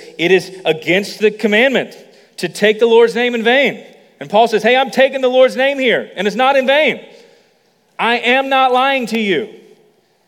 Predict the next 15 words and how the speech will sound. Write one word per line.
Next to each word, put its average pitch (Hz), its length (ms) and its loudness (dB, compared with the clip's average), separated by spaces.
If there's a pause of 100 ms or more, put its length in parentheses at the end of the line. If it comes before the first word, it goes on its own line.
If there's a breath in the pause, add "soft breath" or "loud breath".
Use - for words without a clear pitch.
(140)
when 190 200 0
I 214 160 2
tell 233 280 2
you 214 160 -2
this." - 600 -4 (180)
This 202 120 0
was 240 140 -4
a 233 60 2
big 226 260 -4
deal 240 240 2
for 175 360 -2 (140 loud breath)
a 180 120 2
Pharisee 220 580 0
to 190 100 -6
write. 190 460 -2